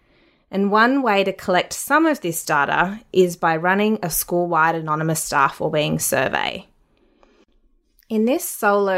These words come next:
episode, we'll cover why your school should run an anonymous staff wellbeing survey,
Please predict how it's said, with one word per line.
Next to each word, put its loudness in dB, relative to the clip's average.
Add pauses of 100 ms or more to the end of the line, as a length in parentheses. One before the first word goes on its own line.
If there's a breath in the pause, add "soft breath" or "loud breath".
episode, 0
we'll 4
cover 0 (320 loud breath)
why 4
your -2
school 0
should -2
run 4
an 0
anonymous 2
staff -2
wellbeing 2
survey, -2